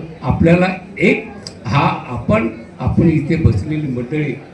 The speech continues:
ही सगळी बाबासाहेबांच्या चळवळीचं एक प्रेरणास्रोत आपण समजूया.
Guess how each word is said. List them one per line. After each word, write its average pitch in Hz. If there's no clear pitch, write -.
ही 135
सगळी 160
बाबासाहेबांच्या 123
चळवळीचं 123
एक 190
प्रेरणास्रोत 160
आपण -
समजूया. 131